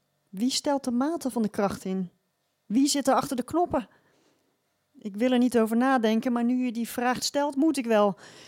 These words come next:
Zwaartekracht, de wind die zomaar blaast, zonnestralen die onze huid rood kunnen maken. En onze vorm, waarom blijft die veranderen?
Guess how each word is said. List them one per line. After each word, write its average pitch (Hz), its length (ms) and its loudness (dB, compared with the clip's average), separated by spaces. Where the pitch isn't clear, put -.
Zwaartekracht, 269 720 2
de 233 80 -2
wind 247 240 0
die 254 100 0
zomaar 262 340 2
blaast, 262 440 2
zonnestralen 269 800 0
die 226 160 -2
onze 220 240 0
huid 214 280 2
rood 220 380 0
kunnen 262 240 2
maken. 254 440 0
En 247 180 0
onze 226 240 0
vorm, 240 680 0
waarom 269 260 0
blijft 277 240 -2
die 349 120 -6
veranderen? 220 540 2